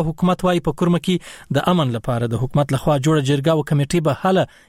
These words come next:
یوې پرېکړې ته ورسېږي، چې کله په هغه سیمه کې په نښتو کې ښکېلې غاړې خپلې وسلې حکومت ته په سپارلو رضا سي.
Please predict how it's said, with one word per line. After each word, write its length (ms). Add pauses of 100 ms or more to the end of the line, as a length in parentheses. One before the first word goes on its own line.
(140)
یوې 240
پرېکړې 340
ته 140
ورسېږي، 420
چې 120
کله 180
په 120
هغه 180
سیمه 220
کې 80 (340)
په 120
نښتو 340
کې 140
ښکېلې 380
غاړې 260
خپلې 240
وسلې 320
حکومت 300
ته 100
په 120
سپارلو 380 (360)
رضا 320
سي. 100